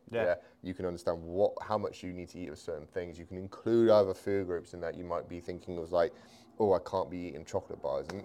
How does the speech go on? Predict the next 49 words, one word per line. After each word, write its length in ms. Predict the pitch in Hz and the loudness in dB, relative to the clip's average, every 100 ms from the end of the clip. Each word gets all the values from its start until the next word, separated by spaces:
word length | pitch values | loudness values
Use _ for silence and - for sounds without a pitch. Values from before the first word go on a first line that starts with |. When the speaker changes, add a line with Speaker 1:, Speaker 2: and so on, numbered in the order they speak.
| 127 | -12
Speaker 2:
of 40 | 117 | -10
course 280 | - 107 - | -6 -6 -8
you 60 | |
can 260 | - 71 67 | -12 -12 -8
type 220 | 71 71 | -6 -6
thing. 260 | - 76 69 107 | -6 -8 -6 -8
It's 80 | |
Speaker 1:
Mm. 40 | 101 | -8
Speaker 2:
just 160 | 85 - | -8 -2
trying 160 | 95 | 0
to 60 | 82 | 0
find 220 | - 85 | -4 -6
that 140 | 82 | -2
balance 340 | - 85 78 - | 2 2 0 -8
with 120 | - | 0
it. 160 | 82 - - - - | 0 0 -8 -20 -18
So, 260 | - 113 104 | 8 10 10
w-, 200 | - 127 | 6 -8
w-, 160 | - 135 | -6 4
as 140 | 120 127 | 6 6
you 60 | |
mentioned, 300 | 123 110 - | 4 4 0
there's 120 | 95 | -4
a 60 | 92 | -6
specific 540 | - - - 104 110 | -8 -8 -2 0 -2
sort 180 | - 107 | 0 0
of 180 | 92 87 | 0 -4
group 240 | - 95 90 | -2 -2 -2
or 80 | 87 | 0
diet 340 | - 87 87 | 4 4 4
that 120 | 80 85 | 0 -8
you 100 | 80 | -6
do. 60 | 92 87 | -2 0
Is 80 | 82 | 0
there 100 | 90 | -4
anything 320 | 90 - 92 | -4 -10 -12
particular 460 | 90 - 98 - 98 | -12 -10 -8 -8 -6
with 200 | 101 95 | -6 2
that, 200 | 104 104 | 2 4
that 340 | 95 80 78 | 0 -2 2
Speaker 1:
There 140 | - 202 | 8 8
is 100 | 147 | 8
a 40 | |
little 180 | 151 131 | 8 6
bit. 180 | 113 104 | 4 0
So 180 | 127 123 | 2 4
when 160 | 147 | 4
I, 180 | 135 120 | 4 2
so, 360 | 113 123 110 | 0 0 0